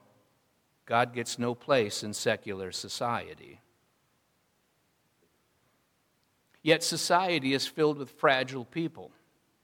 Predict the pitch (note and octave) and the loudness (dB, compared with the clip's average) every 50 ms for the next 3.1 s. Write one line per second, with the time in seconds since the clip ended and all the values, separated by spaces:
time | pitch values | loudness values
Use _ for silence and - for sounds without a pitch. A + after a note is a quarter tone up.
0 | _ _ _ _ _ _ _ _ _ _ _ _ _ _ _ _ _ _ _ _ | _ _ _ _ _ _ _ _ _ _ _ _ _ _ _ _ _ _ _ _
1 | _ _ _ _ _ _ _ _ _ _ _ _ _ _ _ _ - A2+ - - | _ _ _ _ _ _ _ _ _ _ _ _ _ _ _ _ -20 -20 -6 0
2 | - B2+ A#2 A#2 A2+ B2 B2 A#2 A#2 B2 C3 C3 A#2+ A2 F2+ D#2+ D2+ - - - | 2 2 2 2 0 -2 -4 -2 0 2 2 2 2 0 -4 -8 -16 -20 -20 -20
3 | - - | -20 -20